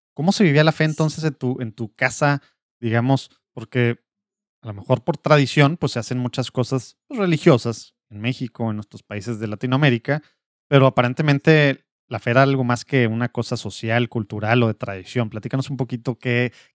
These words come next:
qué veías tú en tus papás y cómo, cómo se vivía realmente, no nada más en el colegio con las monjitas, sino en tu casa tantito, ¿no?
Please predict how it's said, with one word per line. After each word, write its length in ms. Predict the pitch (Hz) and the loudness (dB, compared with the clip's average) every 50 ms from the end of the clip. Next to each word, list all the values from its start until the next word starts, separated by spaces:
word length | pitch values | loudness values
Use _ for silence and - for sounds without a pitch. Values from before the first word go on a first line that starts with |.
| _ | _
qué 80 | - 131 | -4 0
veías 300 | 123 127 127 123 117 - | 0 2 2 2 2 0
tú 80 | - 123 | -4 -8
en 80 | 120 113 | -8 -6
tus 180 | - 127 - _ | -6 -8 -10 _
papás 540 | - 104 - _ - 113 120 123 120 - | -16 -18 -18 _ -4 -2 0 0 -2 -4
y 40 | 117 | -10
cómo, 420 | - - 117 113 120 120 113 104 _ _ _ _ _ _ _ | -8 -6 -6 -4 -4 -4 -4 -6 _ _ _ _ _ _ _
cómo 200 | 120 117 117 123 | -10 -8 -8 -6
se 160 | - 127 113 | -4 -4 -4
vivía 420 | 107 101 101 104 113 117 117 117 | -4 -4 -4 -4 -2 0 0 0
realmente, 440 | 113 117 117 117 120 120 117 - 117 | 0 -2 -4 -2 -2 -6 -6 -6 -6
no 80 | 110 110 | -6 -6
nada 100 | 113 117 | -6 -6
más 160 | 113 - 135 | -6 -6 -6
en 60 | 117 | -8
el 60 | 104 | -10
colegio 380 | - 104 98 107 107 - 123 - | -10 -10 -8 -8 -6 -6 -8 -8
con 120 | - 101 | -8 -14
las 80 | 98 95 | -16 -16
monjitas, 480 | 95 98 - - 180 - - 175 - | -16 -14 -8 -8 -8 -6 -6 -10 -10
sino 180 | - 113 98 95 | -10 -12 -12 -14
en 80 | 92 87 | -16 -16
tu 140 | - 92 | -18 -14
casa 280 | - - 101 - - 101 | -10 -10 -10 -10 -10 -18
tantito, 460 | _ _ 98 92 _ 110 - _ 98 | _ _ -20 -18 _ -20 -20 _ -18
¿no? 40 | 92 | -12